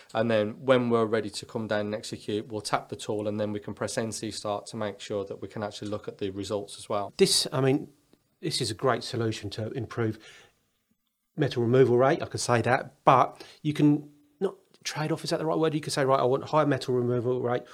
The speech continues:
Speaker 2: or I want longer tool life, or I want better surface finish."
Speaker 1: Yeah, definitely.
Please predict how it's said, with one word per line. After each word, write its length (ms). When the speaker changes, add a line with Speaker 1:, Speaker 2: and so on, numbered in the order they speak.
Speaker 2:
or 180
I 40
want 240
longer 360
tool 280
life, 380
or 120
I 40
want 220
better 300
surface 380
finish." 460
Speaker 1:
Yeah, 320
definitely. 560